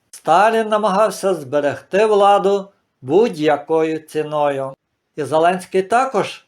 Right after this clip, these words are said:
це намагається. А проте для збереження влади Сталіну потрібна була перемога.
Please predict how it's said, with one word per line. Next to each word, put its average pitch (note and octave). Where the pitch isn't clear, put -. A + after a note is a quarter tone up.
це D#3+
намагається. E3
А D#3+
проте G3+
для F3
збереження D3
влади F#3
Сталіну E3+
потрібна D3+
була F3
перемога. G3